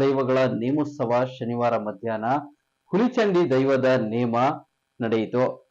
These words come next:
ನೇಮದ ಪ್ರಯುಕ್ತ ಬೆಳಗ್ಗೆ ಪಿಲಿಭೂತದ ನರ್ತಕನಿಗೆ ಎಣ್ಣೆ ವೀಲ್ಯ ನೀಡಿ, ಬಳಿಕ ಊರವರು ಜೊತೆ ಸೇರಿ ಸ್ನಾನಕ್ಕೆ ಕರೆದೊಯ್ಯಲಾಯಿತು. ಸ್ನಾನ ಮುಗಿಸಿ ಬಂದ ಬಳಿಕ ದೇವಸ್ಥಾನದಲ್ಲಿ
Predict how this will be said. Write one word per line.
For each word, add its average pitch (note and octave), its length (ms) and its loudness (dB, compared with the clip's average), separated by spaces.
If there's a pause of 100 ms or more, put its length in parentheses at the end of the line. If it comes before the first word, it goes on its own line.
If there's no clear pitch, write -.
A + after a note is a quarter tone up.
(320)
ನೇಮದ F3 320 2 (120)
ಪ್ರಯುಕ್ತ F3 300 2 (200)
ಬೆಳಗ್ಗೆ D#3 360 2 (100)
ಪಿಲಿಭೂತದ D#3+ 600 0 (200)
ನರ್ತಕನಿಗೆ C3+ 680 -2 (180)
ಎಣ್ಣೆ D3 280 -2
ವೀಲ್ಯ B2 320 0 (260)
ನೀಡಿ, A#2 260 -2 (640)
ಬಳಿಕ F#3+ 240 2 (300)
ಊರವರು D#3+ 400 2 (140)
ಜೊತೆ B2+ 260 0
ಸೇರಿ B2+ 280 0 (120)
ಸ್ನಾನಕ್ಕೆ B2 460 -4 (100)
ಕರೆದೊಯ್ಯಲಾಯಿತು. A2 720 -2 (240)
ಸ್ನಾನ A#2+ 200 -4 (120)
ಮುಗಿಸಿ B2+ 320 -2
ಬಂದ B2+ 140 0 (100)
ಬಳಿಕ B2 240 -2 (280)
ದೇವಸ್ಥಾನದಲ್ಲಿ C3 760 -2